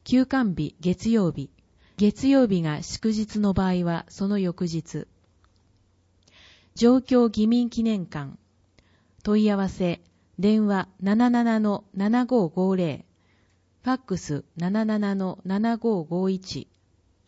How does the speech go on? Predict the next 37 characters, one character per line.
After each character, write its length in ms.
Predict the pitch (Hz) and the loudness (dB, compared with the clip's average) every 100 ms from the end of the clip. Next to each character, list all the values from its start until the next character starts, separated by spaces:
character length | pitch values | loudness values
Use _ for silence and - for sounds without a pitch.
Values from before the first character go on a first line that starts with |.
| _ _ _ _ _ _ _ _ _ | _ _ _ _ _ _ _ _ _
滝 260 | - 202 247 | -6 -4 -2
沢 260 | 254 254 247 | -2 -2 -2
信 260 | 269 262 | -4 -4
介 440 | 196 - 151 147 - | -6 -10 -10 -10 -8
絵 220 | 185 190 | -8 -6
画 120 | 185 | -6
展。 320 | 180 147 127 - _ _ _ _ _ _ - | -8 -10 -12 -18 _ _ _ _ _ _ -6
日 280 | 240 226 180 | -4 -2 -6
時、 280 | 151 147 - _ _ _ - | -6 -10 -10 _ _ _ -12
一 220 | - 277 | -6 -4
月 180 | 240 - | -4 -4
三 280 | 233 240 202 | -4 -4 -4
十 200 | 165 156 | -6 -8
一 220 | 151 180 | -8 -6
日 520 | 180 170 - 165 - | -6 -6 -6 -6 -6
火 140 | - 214 | -6 -2
曜 240 | 214 185 | 0 -2
日 200 | 160 139 - _ | -4 -8 -12 _
か 140 | - 175 | -8 -6
ら 200 | 160 - _ _ _ | -6 -10 _ _ _
三 260 | - 262 233 | -6 -2 -2
月 260 | 170 - | -4 -8
三 180 | 156 156 - | -10 -10 -10
日 220 | - 165 - | -8 -8 -10
金 280 | - 214 214 | -6 -2 -2
曜 200 | 196 165 | -2 -6
日。 200 | 147 139 - _ _ _ _ _ _ _ _ _ _ - | -8 -12 -16 _ _ _ _ _ _ _ _ _ _ -4
午 160 | 254 | -2
前 180 | 240 196 165 | 0 -2 -2
九 140 | 254 | -4
時 140 | 247 | -4
か 140 | - 160 | -4 -4
ら 200 | 143 139 | -6 -6
午 120 | 214 208 | -2 -2
後 140 | 165 | -2
五 140 | 190 | -2
時。 260 | 185 - - | -4 -4 -10